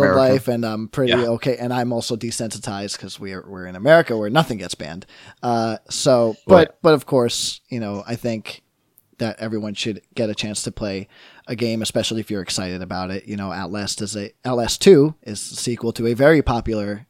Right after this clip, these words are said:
Speaker 2: game, so it's unfortunate news for me. Uh, Travis, what are your feelings on this and censorship in general?
Speaker 1: Kind of the same. This is a very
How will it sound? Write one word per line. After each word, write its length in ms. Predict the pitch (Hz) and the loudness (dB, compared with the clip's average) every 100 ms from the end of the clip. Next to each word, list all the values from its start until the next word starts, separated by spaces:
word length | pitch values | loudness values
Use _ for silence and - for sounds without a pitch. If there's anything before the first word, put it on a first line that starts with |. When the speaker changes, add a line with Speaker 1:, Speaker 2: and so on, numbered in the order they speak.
| - | -14
Speaker 2:
game, 320 | 110 101 101 | -8 -8 -8
so 160 | 113 113 | -6 -4
it's 140 | 110 139 | -2 -2
unfortunate 520 | 135 143 123 110 92 | 0 2 2 -2 -6
news 260 | 107 98 | -8 -8
for 120 | - 95 | -10 -10
me. 300 | 95 90 98 _ _ - | -10 -10 -14 _ _ -10
Uh, 220 | 101 101 - _ | -6 -6 -8 _
Travis, 460 | - 135 123 - 113 | -2 2 2 -2 -4
what 220 | 117 123 | -2 0
are 40 | |
your 180 | 110 104 | 0 -2
feelings 420 | - 98 95 98 | -4 -6 -8 -8
on 160 | 92 92 | -8 -8
this 240 | 95 - | -8 -8
and 220 | 98 92 - | -8 -8 -8
censorship 680 | 113 101 98 - 98 - - _ _ | -6 -6 -6 -8 -8 -12 -20 _ _
in 140 | 113 98 | -10 -8
general? 380 | 90 87 95 _ _ _ _ - | -8 -10 -12 _ _ _ _ 0
Speaker 1:
Kind 160 | 175 | 4
of 80 | 151 | 4
the 60 | 123 | 2
same. 420 | - 120 120 117 | 2 2 0 -4
This 200 | 120 123 | -4 -2
is 180 | 135 113 | 0 2
a 400 | 117 117 110 107 _ _ _ _ _ - | 6 6 6 2 _ _ _ _ _ -4
very 520 | 120 123 120 117 107 | 2 4 4 4 0